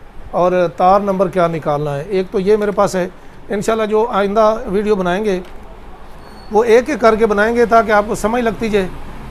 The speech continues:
दोस्तों को कि किस तरह फार्मूला, थोड़ी सी मेहनत चाहिए कि किस तरह ज़रब तकसीम करनी है, उसकी पमाइश करके कोर,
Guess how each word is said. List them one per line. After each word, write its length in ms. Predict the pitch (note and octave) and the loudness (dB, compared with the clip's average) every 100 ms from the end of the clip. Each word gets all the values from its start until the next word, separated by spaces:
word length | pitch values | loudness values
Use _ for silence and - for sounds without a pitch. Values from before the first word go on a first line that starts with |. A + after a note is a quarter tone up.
| - - - | -12 -12 -6
दोस्तों 300 | F3+ G3+ A3+ G#3 | 0 0 2 2
को 120 | G3+ | 0
कि 140 | G#3 | -2
किस 240 | - C4 B3 | -2 -2 2
तरह 300 | A3 G#3+ G3+ B3 - | 4 4 2 -4 0
फार्मूला, 420 | F#3 G3+ G3+ F3+ | 2 2 2 2
थोड़ी 220 | E3+ A3+ G#3+ | 2 0 0
सी 100 | A3+ | 0
मेहनत 260 | B3+ B3 | -2 0
चाहिए 320 | A3 F#3 D#3 A2 - - - - - - - - - - | 0 0 0 -6 -12 -14 -12 -12 -12 -16 -18 -18 -14 -10
कि 60 | |
किस 240 | - B3+ A#3 | -2 0 2
तरह 180 | B3 G#3+ | 2 4
ज़रब 260 | F#3+ A3+ | 2 0
तकसीम 360 | C#4 G3+ A#3+ A#3 | -2 -4 -4 0
करनी 280 | A3 A3 A3 | -2 0 -2
है, 140 | G3+ G3 | -4 -6
उसकी 280 | G3+ - A3 | -8 -6 -6
पमाइश 340 | G3 F#3 F#3+ | -4 -2 -2
करके 340 | - F#3 F3+ F3+ | -2 -4 -2 -4
कोर, 340 | G3 F#3 F#3+ | -2 -2 -2